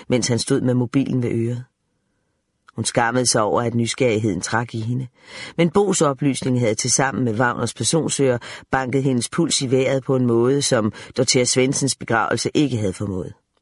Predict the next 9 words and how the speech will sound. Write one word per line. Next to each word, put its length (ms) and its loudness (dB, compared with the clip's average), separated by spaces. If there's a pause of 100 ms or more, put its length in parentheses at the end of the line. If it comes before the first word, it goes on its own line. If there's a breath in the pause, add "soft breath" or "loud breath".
(1600)
Wagner 280 2
sluttede 400 0
samtalen 640 2
og 80 0
trak 260 -2
Ida 220 0
Marie 320 0
til 140 -2
side. 320 0